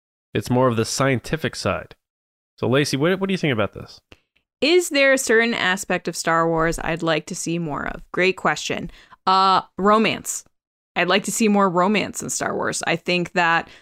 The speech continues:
Speaker 2: the sequel trilogy didn't really have those, those moments, that thread of romance that makes every kind of action adventure movie really great, um, from Indiana Jones to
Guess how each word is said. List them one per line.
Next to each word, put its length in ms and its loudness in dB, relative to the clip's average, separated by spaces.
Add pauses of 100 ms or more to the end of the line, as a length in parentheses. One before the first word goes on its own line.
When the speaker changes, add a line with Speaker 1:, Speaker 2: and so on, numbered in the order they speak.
(140)
Speaker 2:
the 60 -4
sequel 280 -2
trilogy 520 0
didn't 300 0
really 200 -2
have 360 -2
those, 440 0 (380)
those 260 2
moments, 400 2
that 240 -2
thread 420 0
of 160 -2
romance 720 -2
that 300 0 (360)
makes 240 -2
every 280 0
kind 240 -2
of 80 -2
action 400 -4
adventure 460 -4
movie 320 -2
really 240 -2
great, 500 -2 (440)
um, 440 -2
from 460 -4 (220)
Indiana 340 -2
Jones 380 -6
to 180 -6